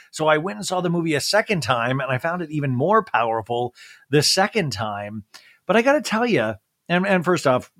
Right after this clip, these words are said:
you know, welcome to the show. Hi, hello, how are ya? Uh, we'll be doing the Salt Lake recap on Thursday and the Beverly Hills recap on Friday. But we're gonna talk a little bit about movies today. Um, and what I love about this audience in particular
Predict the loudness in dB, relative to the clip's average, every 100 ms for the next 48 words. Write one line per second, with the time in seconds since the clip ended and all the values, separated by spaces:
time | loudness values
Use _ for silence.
0 | -12 -6 -2 0 2 2 0 0 0 0
1 | 0 -2 2 4 4 0 -2 -2 0 -2
2 | 0 0 0 0 0 -2 -4 -18 -20 -4
3 | 2 4 2 2 0 2 2 2 2 0
4 | -2 -6 -8 0 0 2 0 0 -4 0
5 | 0 2 -2 0 0 0 2 0 0 0
6 | 0 0 0 0 0 -2 -4 0 -2 -2
7 | -6 2 4 4 2 -4 -8 _ _ _
8 | _ _ -16 -2 0 2 0 2 2 0
9 | 2 2 2 2 0 2 2 -2 -4 -8
10 | -6 -6 -8 -14 -20 -20 -20 -10 -2 0
11 | 0 -4 0 0 4 4 2 -2 -4 0
12 | 0 0 -2 _ -6 -2 -2 0 2 0
13 | -2 -4 -6 -4 -2 -2 0 -2 -2 -6